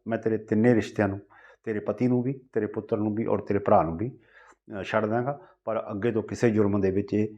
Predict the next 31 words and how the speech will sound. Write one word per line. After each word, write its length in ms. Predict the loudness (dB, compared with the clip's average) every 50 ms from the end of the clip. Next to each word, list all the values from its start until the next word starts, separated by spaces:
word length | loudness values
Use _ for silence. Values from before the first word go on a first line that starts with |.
| -20 _
ਸ਼ਾਮਲ 380 | _ -6 -4 -2 -2 -2 -2 -2
ਨਹੀਂ 240 | -2 0 2 4 4
ਹੋਣੇ 200 | 4 4 4 4
ਚਾਹੀਦੇ। 520 | 4 2 2 2 4 2 2 0 -2 -6 -8
ਇਸ 140 | -10 -6 0
ਤਰ੍ਹਾਂ 160 | 2 4 4
ਦੀਆਂ 100 | 4 4
ਕੁਝ 200 | 2 2 0 0
ਸ਼ਰਤਾਂ 340 | 4 4 4 4 4 2 4
ਲਾ 120 | 4 4
ਕੇ 160 | 2 2 -2 -6 -6 -10 -20 -20 -16 _ -2
ਉਸ 120 | -2 -2 0
ਕੁੜੀ 260 | 4 6 6 6 8
ਦੇ, 280 | 8 8 6 6 4 -2 -14 -20 -20 -20 -20 -20 -20 _ _ -10 -8
ਅ, 140 | -6 -6 -6 -4 0
ਤਿੰਨਾਂ 260 | 2 4 4 6 4
ਨੂੰ 260 | 4 2 -2 -4 -10 -20 -20 _ -20 _ _ -16 -10 -4 0
ਰਾਜੇ 360 | 0 0 0 0 0 0 0
ਵੱਲੋਂ 400 | 0 0 0 0 0 -2 -4 -6 -16 _ _ _ _ _ _ _ -12 -10
ਰਿਹਾ 240 | -6 -2 0 0 0
ਕਰ 180 | 0 -2 -4 -4
ਦਿੱਤਾ 240 | -6 -10 -8 -8 -10
ਜਾਂਦਾ 280 | -10 -10 -14 -14 -16
ਹੈਗਾ। 220 | -16 -16 -16 -18 -20 _ _ _ _ _ _ _ -6
ਹੁਣ 380 | -4 -2 -2 -2 -4 -8 -12 -6 0 2
ਇਹ 240 | 4 6 8 8
ਹੈ 120 | 6 6 4
ਉਸ 220 | 0 -4 -10 -10
ਕੁੜੀ 240 | -6 -2 0 0 2
ਦੀ 140 | 2 2 0
ਸਿਆਣਪ 380 | 0 0 2 4 6 6 4